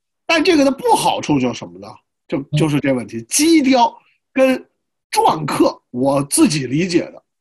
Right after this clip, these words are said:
根本是两种，一种是艺术，一种是工艺。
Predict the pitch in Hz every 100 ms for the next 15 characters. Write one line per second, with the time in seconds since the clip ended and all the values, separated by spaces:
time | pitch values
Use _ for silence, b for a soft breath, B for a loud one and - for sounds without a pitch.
0 | _ _ 240 254 - 139 135 175 - -
1 | 196 302 233 - 202 320 240 135 120 208
2 | 160 - 135 220 262 269 240